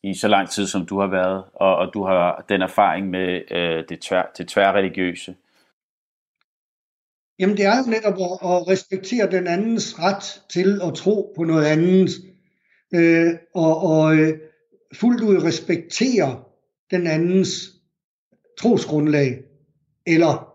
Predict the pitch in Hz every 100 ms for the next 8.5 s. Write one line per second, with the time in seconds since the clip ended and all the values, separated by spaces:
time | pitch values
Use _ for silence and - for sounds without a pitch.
0 | _ - 285 320 202 - - 185 156 -
1 | 160 165 151 160 185 151 214 190 147 -
2 | 175 170 143 139 151 - - - 180 165
3 | 165 185 175 175 175 175 175 190 196 233
4 | 240 247 240 233 214 185 233 247 240 196
5 | 277 208 175 151 175 175 - 165 220 220
6 | 190 190 196 - - - 185 208 196 214
7 | - 220 214 190 196 170 160 - - -
8 | _ 202 196 196